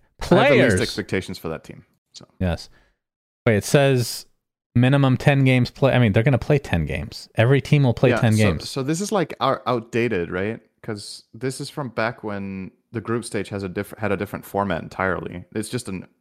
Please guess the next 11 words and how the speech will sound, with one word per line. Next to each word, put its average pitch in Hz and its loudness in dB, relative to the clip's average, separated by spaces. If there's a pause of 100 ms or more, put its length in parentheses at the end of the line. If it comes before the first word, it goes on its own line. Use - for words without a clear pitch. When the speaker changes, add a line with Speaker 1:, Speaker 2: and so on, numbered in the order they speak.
(100)
Speaker 1:
a 101 -8
relic. 92 0
They 101 -2
just 98 -6
haven't 107 -4
changed 101 -8
this, - -16
right, 85 -6
for - -8
years. 87 -6 (240)
Speaker 2:
Yeah. 85 0